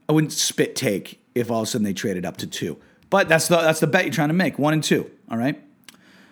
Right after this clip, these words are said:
Um, and it's like Drew Lock. They're not, I don't know if he's going up that high. That's just, I don't, I don't know. I mean, hey, frankly,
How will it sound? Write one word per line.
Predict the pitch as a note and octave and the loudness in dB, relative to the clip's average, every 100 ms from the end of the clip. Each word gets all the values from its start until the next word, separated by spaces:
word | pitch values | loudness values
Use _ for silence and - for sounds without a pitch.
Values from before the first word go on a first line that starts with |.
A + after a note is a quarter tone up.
| _ _ _ _ _ - | _ _ _ _ _ -4
Um, | C3+ C3 B2+ B2+ A#2+ - _ _ _ _ _ | -2 0 0 0 -2 -6 _ _ _ _ _
and | F3+ | 4
it's | E3+ - | 4 4
like | D3+ | 2
Drew | E3 E3+ | 4 4
Lock. | D3 B2+ - | 4 2 2
They're | D3 | 2
not, | C3 A#2+ - | 2 0 -4
I | G2+ A2 | -4 -2
don't | G#2+ | -2
know | F#2+ | -2
if | G2 | -6
he's | G2+ | -6
going | F2 E2+ D#2+ | -4 -6 -6
up | F2 - | -8 -8
that | D#2+ | -10
high. | - C#2+ - | -8 -10 -8
That's | F#2 - - | -6 -6 -6
just, | F#2+ - - | -6 -8 -6
I | |
don't, | G#2 G2 | -4 -4
I | E2+ | -4
don't | F2+ | -4
know. | E2 E2 | -4 -2
I | A2+ | 0
mean, | A#2+ A2 G#2+ - _ | 2 2 -2 -10 _
hey, | D3 D3 E3+ D3 | -4 2 4 4
frankly, | F3+ E3+ E3+ D#3 | 4 4 6 2